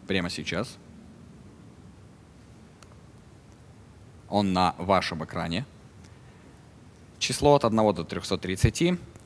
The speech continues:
И счастливое число победителя — три. Номер три.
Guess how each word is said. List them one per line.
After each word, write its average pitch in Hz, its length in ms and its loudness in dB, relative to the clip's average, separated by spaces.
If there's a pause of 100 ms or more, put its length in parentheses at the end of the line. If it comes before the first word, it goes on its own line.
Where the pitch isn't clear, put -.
И 120 260 4 (420)
счастливое 170 500 4
число 151 280 12
победителя — 131 720 4 (1160)
три. 226 320 8 (1200)
Номер 185 520 10 (300)
три. 147 340 4